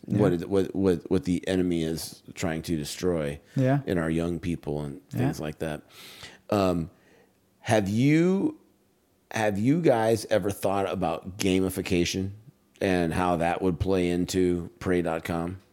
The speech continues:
Speaker 1: Yeah. So we, we introduce,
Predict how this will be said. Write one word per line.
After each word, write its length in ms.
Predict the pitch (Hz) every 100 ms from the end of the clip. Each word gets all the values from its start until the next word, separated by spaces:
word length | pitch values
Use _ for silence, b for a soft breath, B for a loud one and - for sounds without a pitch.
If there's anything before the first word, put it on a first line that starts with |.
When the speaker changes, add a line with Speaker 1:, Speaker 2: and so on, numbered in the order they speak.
| _ _ B B B B B B
Speaker 1:
Yeah. 320 | 139 175 151 120
So 240 | - 156 139
we, 500 | 139 165 175 95 -
we 260 | 143 160 180
introduce, 1000 | 208 165 - 139 127 139 135 131 - -